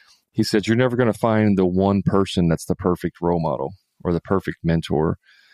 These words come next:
What you have to do is take bits and pieces of each one. You know, I like how this guy puts his troops first, and I like how this guy puts his training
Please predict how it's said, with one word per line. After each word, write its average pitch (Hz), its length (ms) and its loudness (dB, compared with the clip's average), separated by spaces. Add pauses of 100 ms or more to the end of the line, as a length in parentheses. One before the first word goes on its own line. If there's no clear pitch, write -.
(280)
What - 280 -2
you 101 80 4
have 101 120 0
to 92 80 -2
do 104 300 4
is 92 140 0
take - 380 -2 (360)
bits 101 240 0
and 104 140 0
pieces 90 440 0
of 85 180 0
each 92 280 0
one. 87 440 0
You 87 100 -2
know, 85 120 2
I 85 180 0
like 101 260 0
how 98 240 -2
this 98 260 0
guy 90 480 2 (380)
puts - 180 0
his 98 160 -2
troops - 380 -2
first, 87 420 -2
and 80 100 -4
I 87 80 0
like 95 280 0
how 87 180 0
this 95 220 0
guy 90 320 2
puts - 480 -2 (600)
his 104 160 -2
training 92 600 2